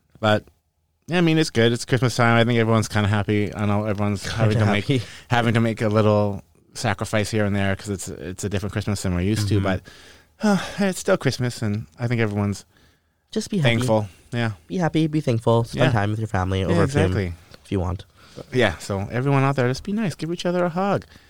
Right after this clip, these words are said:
Speaker 1: I know it's a little different, but, you know, fuck, make the
Speaker 2: Like
Speaker 1: most of it.
Speaker 2: virtual hugs.
Speaker 1: Yeah.
Speaker 2: Or virtual fuck.
Speaker 1: Okay.
Speaker 2: So fun.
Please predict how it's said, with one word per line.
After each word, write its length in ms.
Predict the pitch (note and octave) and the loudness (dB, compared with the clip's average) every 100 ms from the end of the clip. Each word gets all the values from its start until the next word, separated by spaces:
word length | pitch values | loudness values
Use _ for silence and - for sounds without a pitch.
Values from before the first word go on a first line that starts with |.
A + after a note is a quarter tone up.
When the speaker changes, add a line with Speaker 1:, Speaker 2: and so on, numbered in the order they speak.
| _ _ - | _ _ -10
Speaker 1:
I 60 | C3 | -6
know 100 | D3 | -6
it's 120 | - | -6
a 20 | |
little 140 | C#3+ C#3+ | -8 -6
different, 280 | E3 C#3 C3 | -6 -6 -6
but, 160 | B2+ _ - | -6 _ -10
you 120 | C#3+ | -8
know, 100 | E3 _ _ _ | -8 _ _ _
fuck, 260 | - E3+ - | -10 -10 -6
make 180 | D3 - | -6 0
the 40 | |
Speaker 2:
Like 100 | D3+ | 0
Speaker 1:
most 120 | D#3+ | 2
of 60 | D#3 | 2
it. 60 | A#2+ | 2
Speaker 2:
virtual 240 | C3+ A2+ | 2 0
hugs. 360 | G2+ F2+ - - _ - | 0 -4 -10 -20 _ -6
Speaker 1:
Yeah. 160 | F#3 A2 _ _ _ _ _ - | -6 -6 _ _ _ _ _ -6
Speaker 2:
Or 100 | C3 | -4
virtual 320 | C#3+ C#3 C#3 | -2 -4 -8
fuck. 380 | - C#3+ - _ _ _ _ _ _ | -8 -8 -8 _ _ _ _ _ _
Speaker 1:
Okay. 380 | C#3 - G3 F2 D#2+ | -10 -6 -4 -4 -8
Speaker 2:
So 300 | - A#2+ G#2 | -6 -2 -2
fun. 320 | G2 E2+ | -4 -6